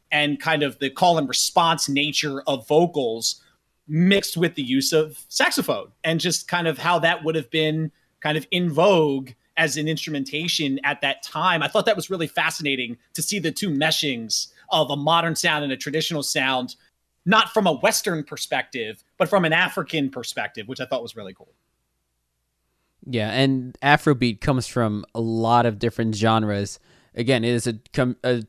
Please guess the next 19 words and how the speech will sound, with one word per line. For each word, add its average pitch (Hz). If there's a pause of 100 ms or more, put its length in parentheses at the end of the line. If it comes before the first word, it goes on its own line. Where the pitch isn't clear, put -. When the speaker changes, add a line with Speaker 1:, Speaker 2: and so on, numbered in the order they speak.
(140)
Speaker 2:
com-, 127
combination 131
of 110
traditional 127
and 110
modern, 117 (600)
uh, 101 (320)
a 120
lot 117
of 110
Yoruba 123
percussion, 127
a 113
lot 117
of 110
American 123
funk 127
and 113
jazz, 117